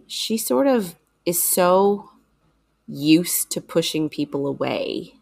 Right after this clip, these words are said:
And when she is hurt and angry, she, that's what she does. She's, she pushes everyone away. So she sort of hits him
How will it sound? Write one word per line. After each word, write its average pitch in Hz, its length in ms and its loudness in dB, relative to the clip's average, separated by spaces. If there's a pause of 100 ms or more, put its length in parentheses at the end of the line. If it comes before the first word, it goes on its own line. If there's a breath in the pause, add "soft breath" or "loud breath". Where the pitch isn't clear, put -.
(180)
And 156 200 -2
when 139 160 -2
she 170 340 0
is 165 140 0
hurt - 240 -4
and 131 140 -6
angry, 131 500 -4
she, 139 460 -6 (100)
that's - 340 -6
what - 140 -4
she - 160 -8
does. 135 280 -6
She's, 131 280 -10 (160)
she - 220 -10
pushes - 460 -8
everyone 143 340 -6
away. 139 460 -6 (600 loud breath)
So 170 240 4
she 185 240 -4
sort 185 240 0
of 160 100 -4
hits - 340 -2
him 147 440 -2